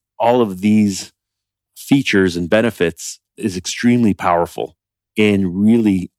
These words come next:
optimizing those sleep cycles, which means you're accelerating mental and physical recovery. And that's where we've been a game changer for pro athletes, for so many individuals who are,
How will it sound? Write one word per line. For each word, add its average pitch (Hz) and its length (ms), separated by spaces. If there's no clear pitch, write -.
optimizing 90 800
those 95 160
sleep 98 220
cycles, 87 400
which 95 220
means 101 260
you're 90 200
accelerating 101 640
mental 110 460
and 113 220
physical 98 440
recovery. 78 540
And 98 160
that's 110 180
where 104 140
we've 101 180
been 95 140
a 87 40
game 95 280
changer 92 500
for 98 320
pro 92 300
athletes, 87 720
for 101 240
so 117 160
many 107 180
individuals 92 680
who 92 180
are, 87 200